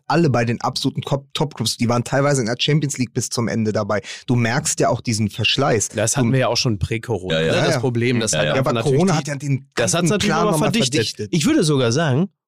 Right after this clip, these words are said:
Speaker 2: Corona ist ein Brennglas. So.
Speaker 1: Du Schwein, du Schwein.
Speaker 2: <laughs> Damit man es endlich auch mal gesagt hat.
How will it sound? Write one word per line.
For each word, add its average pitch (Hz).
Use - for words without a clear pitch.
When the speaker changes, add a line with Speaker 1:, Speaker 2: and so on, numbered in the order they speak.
Speaker 2:
Corona 135
ist 123
ein 104
Brennglas. 104
So. 104
Speaker 1:
Du 262
Schwein, 196
du 196
Schwein. 175
Speaker 2:
<laughs> 160
Damit 147
man 151
es 135
endlich 160
auch 147
mal 151
gesagt 139
hat. 123